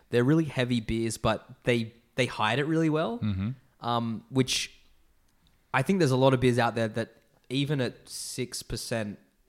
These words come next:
Speaker 1: sometimes you're like, "That tastes like six percent," and
Speaker 2: Mm-hmm.
Speaker 1: you,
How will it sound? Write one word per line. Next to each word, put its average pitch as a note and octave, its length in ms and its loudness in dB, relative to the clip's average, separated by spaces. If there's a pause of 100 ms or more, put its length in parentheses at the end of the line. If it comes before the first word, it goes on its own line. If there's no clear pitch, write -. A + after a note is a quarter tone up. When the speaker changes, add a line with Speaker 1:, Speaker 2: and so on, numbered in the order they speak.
(160)
Speaker 1:
sometimes B2 460 -6
you're A2+ 100 -4
like, - 180 -14
"That G#2+ 280 -6
tastes - 680 -10
like G2 180 -14
six - 240 -14
percent," F#2 360 -14
and G#2 120 -4
Speaker 2:
Mm-hmm. F#2 100 -2
Speaker 1:
you, G2+ 80 -6